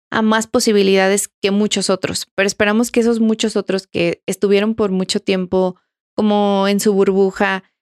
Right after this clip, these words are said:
y esperando que todo, bueno, quizás también se ganaron ese,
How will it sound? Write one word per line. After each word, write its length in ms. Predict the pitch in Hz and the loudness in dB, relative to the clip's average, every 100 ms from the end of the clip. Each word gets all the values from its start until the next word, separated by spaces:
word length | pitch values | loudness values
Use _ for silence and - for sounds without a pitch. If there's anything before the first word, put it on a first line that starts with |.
| _ | _
y 100 | 226 | -2
esperando 520 | 214 - 202 196 202 - | -2 0 -2 0 -2 -2
que 120 | 196 | -6
todo, 540 | - 190 190 196 190 | -2 0 2 2 0
bueno, 380 | - 247 262 240 _ | -2 -2 -2 -4 _
quizás 240 | 247 240 254 | -2 0 0
también 320 | 320 285 254 | 0 2 2
se 80 | 247 | 0
ganaron 420 | 214 208 208 208 | 0 0 0 0
ese, 480 | 208 214 208 214 | -2 -2 -2 -2